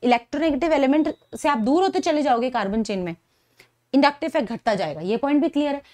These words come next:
Inductive effect is a measure with respect to hydrogen atom, इसको हाइड्रोजन एटम के रिस्पेक्ट में मेजर किया जाता है,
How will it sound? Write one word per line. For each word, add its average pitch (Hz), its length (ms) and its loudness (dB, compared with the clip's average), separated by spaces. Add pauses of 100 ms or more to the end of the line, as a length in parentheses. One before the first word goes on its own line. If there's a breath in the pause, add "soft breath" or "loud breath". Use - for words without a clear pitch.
(240 soft breath)
Inductive 294 440 0
effect 440 240 0
is 403 120 2
a 349 60 6
measure 247 420 2
with 320 180 0
respect 330 360 -2
to 269 80 -8
hydrogen 254 480 2
atom, - 160 -10
इसको 254 200 -4
हाइड्रोजन 262 440 -2
एटम 285 240 -2
के 294 80 -4
रिस्पेक्ट 240 380 -4
में 262 80 0
मेजर 208 240 -2
किया 202 200 -2
जाता 190 280 -6
है, 339 160 0